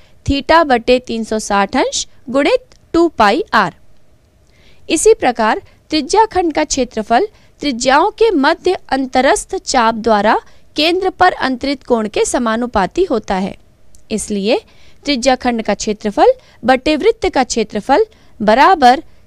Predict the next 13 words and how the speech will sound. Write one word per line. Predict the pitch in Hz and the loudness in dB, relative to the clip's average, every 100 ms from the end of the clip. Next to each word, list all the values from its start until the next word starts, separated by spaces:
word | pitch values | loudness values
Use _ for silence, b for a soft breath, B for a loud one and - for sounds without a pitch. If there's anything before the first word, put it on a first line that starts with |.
| _ | _
चाप | - 277 359 | 2 4 4
द्वारा | 320 285 262 277 | 4 2 2 0
केंद्र | 269 240 240 | -2 -4 -2
पर | 247 240 | -2 -2
अंतरित | 220 214 196 214 - | -2 -6 -6 -8 -6
कोण | 226 269 480 b b - | -4 -4 -4 b b -2
बटे | 247 254 320 466 - 220 | 0 2 0 0 -4 -6
वृत्त | 311 427 359 | -6 -4 -6
द्वारा | 262 233 214 | 0 2 2
केंद्र | 339 - 233 220 | -2 -2 -4 -4
पर | 226 320 | -2 -2
अंतरित | - 214 220 285 | -2 -6 -6 -10
कोण। | - 277 | -4 -4